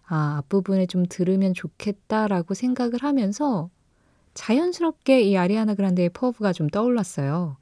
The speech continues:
그래서 두 곡을 같이 이어드렸는데 뭔가 그 분위기 때문에도 그렇고 어떤 스타일 때문에도 그렇고 장르의 유사성이나 아니면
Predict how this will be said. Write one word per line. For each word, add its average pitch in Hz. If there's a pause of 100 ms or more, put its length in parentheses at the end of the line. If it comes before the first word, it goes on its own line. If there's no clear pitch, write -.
(380)
그래서 160
두 156
곡을 165
같이 165
이어드렸는데 165 (920)
뭔가 214
그 208 (100)
분위기 302
때문에도 226
그렇고 214 (760)
어떤 190
스타일 339
때문에도 208
그렇고 196 (320)
장르의 175
유사성이나 160 (120)
아니면 147